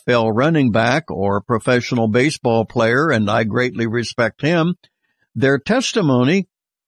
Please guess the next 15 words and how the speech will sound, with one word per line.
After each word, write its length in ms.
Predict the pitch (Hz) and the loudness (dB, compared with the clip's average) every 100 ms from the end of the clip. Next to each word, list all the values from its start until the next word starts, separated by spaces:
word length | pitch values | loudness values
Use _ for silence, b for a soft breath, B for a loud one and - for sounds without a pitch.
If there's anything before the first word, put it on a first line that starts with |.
| _ - | _ -2
can 200 | 120 113 | 0 0
stimulate 680 | - - 254 233 165 135 123 | -4 -2 0 2 4 2 2
one 280 | 117 147 | 2 0
to 160 | - 139 | 2 2
investigate 760 | 120 113 226 - 247 190 165 135 | 2 2 0 0 -2 0 0 -2
the 80 | |
Christian 460 | 127 135 123 123 101 | -2 -2 -2 -4 -4
faith 360 | - 117 185 - | -2 0 0 0
and 180 | 156 135 | -2 -2
see 400 | - - 202 233 | -4 -2 0 0
what 220 | 180 196 | 0 -2
they 140 | 202 196 | 0 0
found 360 | - 160 180 | 0 0 0
so 220 | - 143 175 | 0 -2 -2
appealing. 520 | 185 262 339 101 | 0 0 0 -2